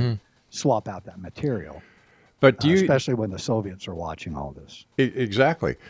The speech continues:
Speaker 1: But do you believe that the, the object that crashed in Roswell going back to nineteen forty-seven was actually a U F O from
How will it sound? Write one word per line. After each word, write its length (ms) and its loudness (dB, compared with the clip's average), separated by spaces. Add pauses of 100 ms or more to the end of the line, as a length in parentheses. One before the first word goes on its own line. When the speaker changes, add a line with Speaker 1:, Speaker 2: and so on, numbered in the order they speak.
(320)
Speaker 1:
But 140 4
do 60 0
you 80 4
believe 540 4
that 320 4 (160)
the, 480 0 (720)
the 120 -4
object 480 0
that 220 -2
crashed 480 0
in 160 0
Roswell 420 0
going 200 -2
back 180 0
to 100 -6
nineteen 460 -2
forty-seven 840 -2 (1120)
was 280 0
actually 840 0
a 340 0
U 340 0
F 200 0
O 240 4
from 760 -2